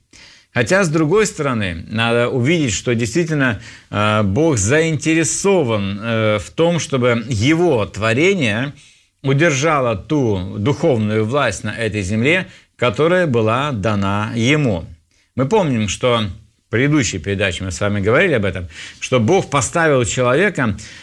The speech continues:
владыкою над землей. И это, э, было утрачено благодаря тому, что Адам и Ева совершили, м, за-, э, ну, вот это грехопадение. Но когда, когда мы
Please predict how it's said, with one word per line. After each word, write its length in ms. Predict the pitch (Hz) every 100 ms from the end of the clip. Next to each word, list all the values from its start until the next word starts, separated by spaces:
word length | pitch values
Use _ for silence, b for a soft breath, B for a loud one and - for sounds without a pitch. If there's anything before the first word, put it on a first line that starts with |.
| B
владыкою 1160 | 101 117 139 123 135 214 - 147 123 120 85 80
над 400 | 107 120 113 - -
землей. 720 | 117 113 151 147 135 95 85 87 -
И 300 | 127 120 123
это, 480 | 127 165 175 160 139 b b b b _
э, 260 | - 113 113
было 260 | 113 180 185
утрачено 640 | 170 196 220 208 185 160
благодаря 680 | 127 151 143 143 165 180 170 123 B 135 120
тому, 380 | 135 131 143 196
что 640 | - - 147 135 131 123 117 113 120
Адам 380 | 123 110 180 196
и 60 |
Ева 500 | 151 135 139 139 131 127 b b b -
совершили, 800 | 127 123 117 143 147 143 135 113 117 117
м, 480 | 107 104 101 98 107 123 110
за-, 200 | 95 135
э, 400 | 127 113 107 113
ну, 140 | 123 120
вот 100 | 113
это 100 | 110
грехопадение. 720 | 110 - 95 110 104 82 76
Но 240 | 107 147
когда, 400 | 151 165 233 226 196 B B B
когда 220 | - 147 196
мы 460 | 170 160 135 120